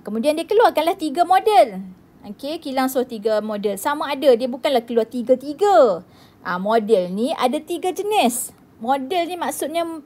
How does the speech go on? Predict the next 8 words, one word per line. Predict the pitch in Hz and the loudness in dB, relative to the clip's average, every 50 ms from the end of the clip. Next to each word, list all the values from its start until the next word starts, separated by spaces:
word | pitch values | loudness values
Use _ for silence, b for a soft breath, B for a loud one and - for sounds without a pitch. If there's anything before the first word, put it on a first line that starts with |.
| _ _ _ - | _ _ _ -4
produk | 302 311 320 320 269 330 294 - - _ | 0 0 0 2 0 -2 -2 -2 -6 _
contoh. | - 302 311 311 311 - - 254 - - - _ _ b b b b b b b b b b - | -6 -4 -4 -4 0 4 4 4 4 2 -8 _ _ b b b b b b b b b b -4
Eh, | 254 320 466 539 480 381 | -2 0 0 0 -2 -4
model | 269 233 247 262 247 311 320 320 | 2 2 2 4 4 2 0 0
ni | 339 359 | 0 -4
maksudnya | 339 285 269 269 - 254 240 269 320 403 480 453 - | -4 -6 -4 -2 -2 -2 0 0 0 -2 -2 -2 0
produk | - 247 254 240 240 320 466 523 - - _ - - _ _ _ _ _ _ _ _ _ _ _ _ _ _ _ _ _ _ - _ - _ | 2 4 4 4 4 4 4 2 2 -4 _ -20 -20 _ _ _ _ _ _ _ _ _ _ _ _ _ _ _ _ _ _ -20 _ -20 _
contoh. | - - - 254 254 254 254 262 262 - 214 190 | -10 -2 0 2 2 2 0 -2 0 0 0 -2